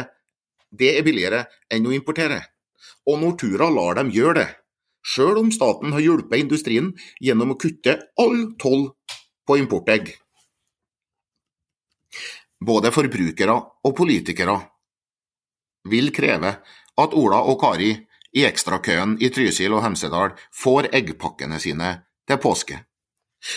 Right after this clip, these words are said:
Industrien får vær så god importere det eggpulveret de har for vane og kjøpekraft å importere,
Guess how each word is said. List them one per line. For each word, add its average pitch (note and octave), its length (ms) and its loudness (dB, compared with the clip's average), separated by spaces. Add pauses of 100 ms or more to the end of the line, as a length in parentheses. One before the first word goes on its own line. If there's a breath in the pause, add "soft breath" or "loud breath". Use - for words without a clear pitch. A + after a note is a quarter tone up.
(380 loud breath)
Industrien D#3 540 2 (100)
får D3+ 240 2
vær G2 160 2
så F3+ 140 2
god C3+ 160 2
importere D3 560 -2 (180 loud breath)
det A#2 220 0 (100)
eggpulveret G2+ 640 -2
de C#3 160 0
har G#2+ 220 0
for A#2+ 160 -4
vane G#2 380 0 (600)
og D3 160 2
kjøpekraft - 680 -2 (260)
å B2 160 0
importere, D#3+ 540 -2